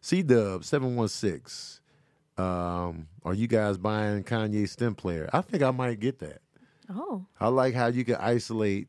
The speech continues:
Speaker 1: every part of the track. I like that. So it's kinda interesting to me.
Speaker 2: Oh.
Speaker 1: Um, so I might, I might eventually get one.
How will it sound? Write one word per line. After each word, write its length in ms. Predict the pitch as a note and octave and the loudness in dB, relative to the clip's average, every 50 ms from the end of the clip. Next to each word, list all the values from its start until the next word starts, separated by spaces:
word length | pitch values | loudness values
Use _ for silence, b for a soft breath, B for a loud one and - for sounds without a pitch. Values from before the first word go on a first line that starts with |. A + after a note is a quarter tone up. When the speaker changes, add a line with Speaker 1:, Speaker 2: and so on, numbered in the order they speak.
| _ - | _ -2
Speaker 1:
every 260 | G#2 G#2 G2 G#2 G#2+ | -2 0 0 0 -2
part 300 | F2 - A2+ A2 G#2+ G2+ | 0 0 2 2 2 2
of 80 | G2 F2 | -2 -4
the 100 | F#2+ F2 | -6 -8
track. 600 | - - - A2 F#2 F2 D2 - - _ - _ _ _ _ _ _ _ _ _ | -6 -2 0 0 0 0 -4 -8 -14 _ -20 _ _ _ _ _ _ _ _ _
I 80 | - F#2+ | -2 0
like 280 | G2+ G#2 G2+ F#2+ D#2 | 0 0 0 -2 -4
that. 260 | - E2+ D#2 C#2+ - - _ _ | -8 -10 -12 -12 -16 -20 _ _
So 180 | - - G#2 G#2 | -2 0 2 2
it's 80 | A2 - | 2 2
kinda 240 | - C#3+ C3 A2+ G#2+ | 2 2 2 2 0
interesting 460 | A#2+ A#2+ - - F2 - - F2 E2 | -2 -4 -4 -8 -10 -10 -8 -6 -6
to 80 | D#2+ D#2 | -6 -8
me. 180 | D#2 D2+ D#2 D2+ b b b b b b | -10 -12 -14 -16 b b b b b b
Speaker 2:
Oh. 300 | A#3 D#4+ A#4+ F#4 G3+ F3+ - _ - | -8 -6 -6 -6 -6 -8 -10 _ -8
Speaker 1:
Um, 580 | - F2 F2 F2 E2+ E2+ E2 E2 D#2+ D#2 D#2 D#2+ | -4 -2 -2 -2 -2 -2 -2 -2 -4 -6 -8 -6
so 180 | - - G2 F#2+ | -2 0 0 2
I 40 | A2 | 2
might, 240 | B2 B2 A#2 G#2 - _ _ _ _ _ _ _ _ _ _ _ _ | 2 0 0 0 -2 _ _ _ _ _ _ _ _ _ _ _ _
I 60 | A#2 | -4
might 220 | B2+ C3 B2 A2+ G#2+ | -2 0 0 0 -2
eventually 420 | G2+ F#2+ G#2+ G2+ - - G2 G2+ | -2 -4 -4 -6 -6 -6 -6 -2
get 200 | F#2 G2+ G#2+ G2+ | 0 0 0 0
one. 280 | G2 G2 G#2 G#2 G#2+ | 0 -4 -6 -6 -6